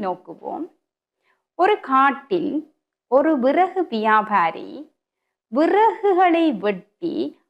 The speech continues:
அதனூடாக வருமானம் சேகரித்து வந்தான். அவனுடைய அன்றாட நடவடிக்கையே அந்த காட்டில் உள்ள மரங்களை வெட்டி கிராமத்துக்கு கொண்டு சென்று மக்களுக்கு விற்பது வழக்கம். அன்றும் ஒரு நாள்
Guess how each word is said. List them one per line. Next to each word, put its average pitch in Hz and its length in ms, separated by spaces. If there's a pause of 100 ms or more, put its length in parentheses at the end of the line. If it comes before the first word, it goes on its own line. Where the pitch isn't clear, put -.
(140)
அதனூடாக 277 840
வருமானம் 220 640
சேகரித்து - 680
வந்தான். - 460 (320)
அவனுடைய 247 600
அன்றாட 285 560
நடவடிக்கையே 233 1040
அந்த 233 260
காட்டில் 254 580
உள்ள 226 200
மரங்களை 220 600
வெட்டி 208 760 (420)
கிராமத்துக்கு 330 760
கொண்டு 202 320
சென்று - 720 (100)
மக்களுக்கு 269 680
விற்பது 233 540
வழக்கம். - 440 (580)
அன்றும் 370 600
ஒரு 214 260
நாள் 180 380